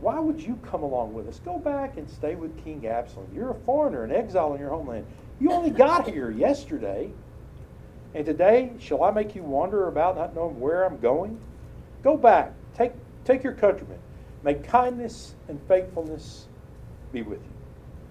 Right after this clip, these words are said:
But Ittai replied to the king, "As surely as the Lord lives, as my Lord King, Lord King lives, wherever the Lord King may be, wherever it means life or death, that's where your servant will be." And David said to Ittai, "Go ahead,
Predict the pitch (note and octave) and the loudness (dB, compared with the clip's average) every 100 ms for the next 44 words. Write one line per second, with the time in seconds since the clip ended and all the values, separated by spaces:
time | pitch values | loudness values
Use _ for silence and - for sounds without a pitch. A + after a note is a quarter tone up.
0 | - B2 C#3+ D#3 D#3+ C#3+ C3+ C3+ D3 B2 | -4 0 0 0 0 2 0 0 -2 -2
1 | B2 - C#3+ A#2+ A2 - D#3 D3 B2+ B2+ | -8 -10 -12 -12 -12 -8 -4 -4 -6 -4
2 | C3 C#3 C3+ B2+ A#2+ A2+ - A#2 A2+ - | -4 -2 -4 -6 -6 -10 -8 -8 -8 -10
3 | D#3 D3+ F#3 F#3 - - G3 D#3+ B2+ A2+ | -2 0 0 -2 -14 -12 -10 -10 -10 -12
4 | B2 C#3+ - - - - - - - - | -12 -12 -14 -16 -18 -16 -18 -18 -18 -4
5 | C3 F3 F#3 - - F#3 F3 C#3+ A#2+ G#2+ | 2 4 2 -4 -10 -8 -4 -2 -2 -4
6 | - A#2 C3+ F3+ E3 E3 F3 F3 - F#3 | -8 -6 -4 -4 -6 -4 -4 -6 -10 -10
7 | F3+ F3 C#3 A#2 A2 G#2+ A2+ A2+ C#3 C3 | -8 -8 -6 -8 -8 -6 -6 -6 -10 -12
8 | A2+ - B2 C#3 D#3 - D3 C3 G#2+ G#2+ | -14 -8 -2 -2 -4 -8 -8 -6 -4 -6
9 | - - - - - - C3 - C#3+ - | -14 -18 -18 -18 -12 -4 -4 -4 -10 -10
10 | - - B2 - - A#2 A2 G2 - - | -10 -8 -8 -8 -14 -14 -12 -12 -12 -18
11 | - - - - - - - C3+ C3+ C3+ | -18 -18 -16 -18 -18 -18 -14 -2 0 0
12 | C3 - C3+ C#3 - - D3 C#3+ G#2 F#2+ | -2 -4 -4 -4 -10 -8 -10 -8 -8 -8
13 | - - - - - C3 C3 B2 G#2+ | -12 -16 -18 -18 0 2 2 0 -4